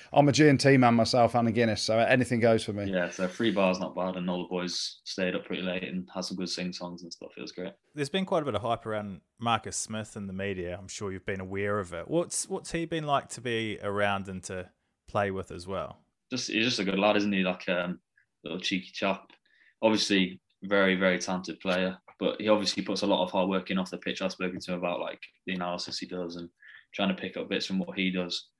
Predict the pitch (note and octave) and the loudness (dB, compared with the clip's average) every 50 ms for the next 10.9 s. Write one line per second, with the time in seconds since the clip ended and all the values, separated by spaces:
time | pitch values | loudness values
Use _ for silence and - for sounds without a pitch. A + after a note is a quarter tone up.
0 | _ _ _ _ - - F#2 F#2+ F#2+ F#2 G2+ G2+ G2 F#2 - - F#2 F2+ F2+ - | _ _ _ _ -6 -2 0 2 2 4 2 2 2 0 0 0 0 0 0 -2
1 | - F#2+ - G2 G2 G#2 G2 - - F#2 - - G2+ G2 F#2+ - F2 F2+ F#2 F2+ | -6 -8 -6 -4 -4 -2 -4 -4 -6 -8 -6 -2 -2 -2 -2 -2 -2 -4 -2 0
2 | G2+ G2+ G2 G2 G2 F#2+ - _ _ _ _ _ _ - G2 G2 F#2 - A2 G#2 | 2 2 2 2 0 -4 -8 _ _ _ _ _ _ -8 -6 -2 0 2 4 4
3 | G#2 G2 F#2+ - G#2 G2 F#2+ F2+ - _ _ - E2 D2 G2 G2+ G2 G2 G2 G2 | 4 2 2 0 2 2 0 0 -4 _ _ -4 0 0 2 2 2 0 0 -2
4 | F#2+ F#2 - - - F#2+ F#2 G2 F#2+ G2 - - - G2 F2+ F2+ - _ _ _ | -4 -6 -8 -8 -8 -6 -2 0 0 0 -2 -2 -2 -2 -2 -2 -4 _ _ _
5 | _ _ _ _ _ _ _ _ - - - - G2 F#2+ F#2 E2+ - F#2+ F#2 - | _ _ _ _ _ _ _ _ -20 -10 -4 0 0 0 0 0 -2 -4 -4 0
6 | - F#2+ F#2 F2+ F2+ E2+ F#2+ G2 G2 F#2+ - F#2+ - - - - - _ _ - | 0 2 2 2 0 0 0 -2 -2 -2 -4 -4 -2 -2 -4 -6 -8 _ _ -20
7 | - - _ - - G#2 F#2+ F#2+ F2+ D#2+ - - G2+ F#2+ F#2 F#2 - - - - | -20 -20 _ -8 -6 -2 0 0 0 0 -2 0 0 0 0 0 -4 -10 -6 -6
8 | G2+ F#2+ - F#2+ F#2 F2+ F2+ - - F#2 F2+ - F#2 F2+ E2+ D#2+ F#2 F#2 F#2 F#2+ | -4 -4 -2 -2 -2 -2 -2 -2 -4 -4 -4 -4 -6 -8 -6 -4 -2 -2 -2 -2
9 | F#2 F2+ F2+ F2 F2 F#2 F#2 F#2 F#2+ - _ _ _ _ _ - - C3+ B2+ B2 | -2 -4 -6 -6 -4 -2 -2 -2 -2 -4 _ _ _ _ _ 0 4 6 6 8
10 | A#2+ B2 C3 C3+ B2+ A#2 A2 B2 C3 C3 B2 A#2 - G2+ F#2 F2+ F#2 F#2 | 8 8 8 8 6 6 6 6 6 6 6 4 2 0 0 0 0 -2